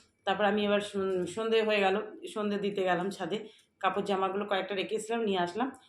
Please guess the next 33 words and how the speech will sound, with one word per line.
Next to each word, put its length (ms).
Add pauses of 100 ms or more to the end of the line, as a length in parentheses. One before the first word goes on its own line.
(140)
ছাদে 340
আজকে 260
প্রায়, 480 (320)
উম, 120 (280)
দশ 320
মিনিটের 300
মতো 220
হেঁটেছি, 440
পুরো, 140 (340)
পুরো 380
রাউন্ড 380
মারলাম 260
দশ 320
মিনিটের 320
মতো। 320 (440)
আমি 140
ভাবলাম, 280
"না, 100
একটু 220
হাঁটতে 360
হবে, 260 (140)
ঘরে 200
বসে 220
বসে, 220
মানে, 300 (160)
এক 140
জায়গা 160
থেকে 200
খুব 180
শরীরটা 300
খারাপও 380
হয়ে 140
যাচ্ছে।" 320